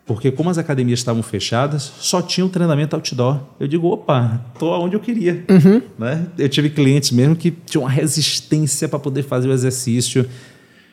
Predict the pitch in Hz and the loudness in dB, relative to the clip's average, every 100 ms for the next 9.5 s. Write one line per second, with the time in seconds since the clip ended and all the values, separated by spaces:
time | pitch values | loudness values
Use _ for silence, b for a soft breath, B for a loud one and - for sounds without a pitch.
0 | B - - 139 - 147 156 120 98 139 | B -14 -8 -6 -2 0 2 2 4 4
1 | 151 156 143 B B B B _ - 135 | 6 6 4 B B B B _ -2 2
2 | 131 139 139 147 151 143 123 120 131 - | 2 2 0 -2 0 2 4 4 2 0
3 | 135 131 - 156 139 120 - - 117 113 | -2 -2 0 2 2 2 -2 -2 -2 2
4 | 117 107 107 107 107 135 123 143 170 - | 2 4 2 2 2 2 4 4 2 0
5 | 185 151 147 131 - 123 120 147 139 156 | 2 4 6 4 2 0 2 0 2 2
6 | 180 - b b _ 202 202 190 190 180 | 0 -4 b b _ 2 6 6 6 2
7 | 180 175 160 170 170 170 175 180 - 135 | 4 4 4 4 4 2 2 2 2 2
8 | 135 - - - _ _ 185 196 202 202 | 2 -2 -10 -20 _ _ 0 2 2 2
9 | 226 - 220 - - | 2 2 0 0 -10